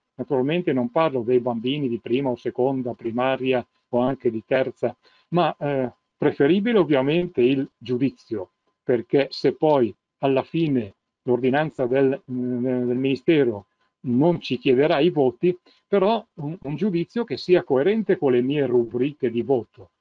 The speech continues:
perché se me lo chiederanno faccio la svelta ad associare un voto al giudizio. Io ti do un giudizio complessivo, caro alunno, perché al di là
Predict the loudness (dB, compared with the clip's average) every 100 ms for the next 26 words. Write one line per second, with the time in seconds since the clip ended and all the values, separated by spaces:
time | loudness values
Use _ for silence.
0 | _ -8 -6 -2 0 2 2 0 0 0
1 | 0 0 -2 -2 -4 -2 -2 -2 0 0
2 | 0 -2 -2 -2 -4 -10 -8 -4 -2 -2
3 | -4 -8 _ _ -2 -2 2 0 0 -2
4 | -4 _ -2 -2 -2 -4 -4 -6 _ -6
5 | -6 -10 _ _ _ -6 -2 2 2 2
6 | 0 -2 -2 -2 0 0 0 -4 0 0
7 | 0 -2 0 0 2 2 2 0 -2 -4
8 | -6 _ -2 0 2 2 2 0 -2 -2
9 | -2 0 2 0